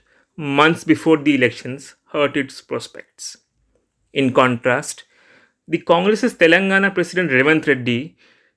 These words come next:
emerged as the central figure of the party's aggressive resurgence in the state, which was carved out from undivided Andhra Pradesh in twenty fourteen by the U P A two government.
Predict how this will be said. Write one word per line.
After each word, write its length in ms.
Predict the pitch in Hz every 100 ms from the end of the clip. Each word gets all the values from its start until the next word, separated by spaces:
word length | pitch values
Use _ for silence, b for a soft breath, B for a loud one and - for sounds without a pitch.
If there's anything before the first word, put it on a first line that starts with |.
| _
emerged 540 | 151 139 139 151 175 -
as 200 | 147 135
the 80 | 156
central 420 | 147 143 139 175
figure 440 | - 127 120 107
of 140 | 110 110
the 80 |
party's 400 | 120 120 113 139
aggressive 440 | 123 117 120 - 143
resurgence 680 | 127 113 131 117 113 120
in 100 | 135
the 60 | 113
state, 460 | 104 - 104 - - _ _ _ _
which 180 | 196 -
was 200 | 135 -
carved 340 | 139 131 127
out 220 | 123 120
from 320 | - 123 113 110 b b
undivided 640 | 151 143 131 120 120 123
Andhra 300 | 117 117 117
Pradesh 340 | 117 107 113 120
in 80 | 117
twenty 300 | 120 113 113
fourteen 400 | - 101 123 135
by 100 | 117
the 320 | 117 113 107 B B
U 200 | 160 156
P 160 | 147 135
A 20 |
two 180 | 131 127
government. 540 | 117 107 110 104 101